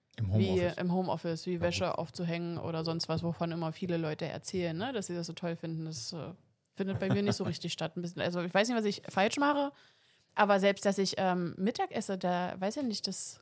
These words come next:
Speaker 2: kriege ich n-, kriege ich nicht hin. Ich bin dann irgendwie entweder im Fokustunnel oder überlagert von anderen Meetings oder dass ich sage, okay, ich muss mich mal schnell noch mit dem austauschen, wo ich halt, wenn ich im Büro bin, elf Uhr dreißig, gehen wir Mittagessen. Das ist so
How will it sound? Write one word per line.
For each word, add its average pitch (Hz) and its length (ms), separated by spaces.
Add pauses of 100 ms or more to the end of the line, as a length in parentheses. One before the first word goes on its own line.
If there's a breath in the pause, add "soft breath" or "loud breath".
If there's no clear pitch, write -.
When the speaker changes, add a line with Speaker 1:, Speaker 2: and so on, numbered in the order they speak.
Speaker 2:
kriege 202 200
ich 196 140
n-, 208 180 (120)
kriege 214 180
ich 220 80
nicht 311 200
hin. 339 140 (320)
Ich - 80
bin 226 100
dann 247 140
irgendwie 220 400
entweder 214 580
im 190 120
Fokustunnel 311 720
oder 233 320
überlagert 214 640
von 220 320 (380 loud breath)
anderen 214 340
Meetings 269 400
oder 226 160
dass 220 80
ich 208 80
sage, 214 220
okay, 226 240
ich 214 80
muss 214 180
mich 220 100
mal 208 120
schnell 208 160
noch 208 120
mit 202 180
dem 240 180
austauschen, 262 800 (540 loud breath)
wo 220 120
ich 214 120
halt, 214 140
wenn 196 120
ich 214 80
im 190 80
Büro 190 260
bin, 285 320 (120)
elf 220 200
Uhr 214 80
dreißig, 202 560
gehen 208 120
wir 202 80
Mittagessen. - 520 (220)
Das 202 140
ist 202 120
so 208 220